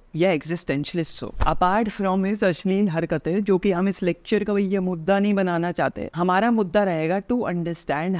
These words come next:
how Diogenes was one of the most savage philosophers of all time,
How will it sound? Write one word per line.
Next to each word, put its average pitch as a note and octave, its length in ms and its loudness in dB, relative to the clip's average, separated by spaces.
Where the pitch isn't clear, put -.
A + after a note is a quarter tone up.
how G3 340 2
Diogenes E3+ 680 2
was E3+ 180 -2
one E3 220 0
of D#3+ 100 -4
the D#3+ 240 0
most G#3+ 420 -2
savage F3+ 480 0
philosophers E3 480 -2
of D#3+ 120 0
all D3+ 160 -2
time, - 160 -8